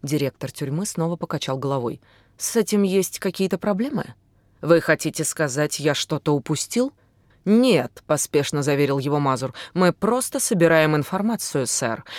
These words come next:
Пытаемся связать воедино разрозненные факты». Смит несколько расслабился, однако выражение его лица оставалось насторожённым. «Как я уже говорил, Вильям был образцовым заключённым.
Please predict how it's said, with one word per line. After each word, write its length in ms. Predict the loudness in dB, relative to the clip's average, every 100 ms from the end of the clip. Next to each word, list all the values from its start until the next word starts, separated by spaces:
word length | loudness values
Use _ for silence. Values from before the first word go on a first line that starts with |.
| -2
Пытаемся 500 | 2 4 4 4 2
связать 540 | 2 2 2 2 2
воедино 640 | 4 4 4 2 0 2
разрозненные 720 | 2 2 2 0 0 0 0 -2
факты». 460 | -6 -8 -10 -12 -14 _ _ _ _ _ _
Смит 500 | 0 4 6 4 2
несколько 580 | 2 2 2 -2 2 2
расслабился, 840 | 2 0 0 0 0 0 -4 -6 _ _
однако 480 | 0 2 4 2 2
выражение 580 | 2 2 2 2 4 4
его 220 | 4 2
лица 420 | 2 0 -2 -2 -4 0
оставалось 680 | 0 2 2 4 2 2
насторожённым. 920 | 2 0 2 2 2 0 -4 -4 -6 -10 _ _ _ _
«Как 240 | -2 -2 2
я 140 | 2
уже 180 | 2 -2
говорил, 480 | 0 2 2 2 2
Вильям 540 | 2 2 4 4 4
был 200 | 2 2
образцовым 880 | 2 2 2 -2 -4 2 2 4 0
заключённым. 760 | -2 -4 -6 -6 -10 -10 -12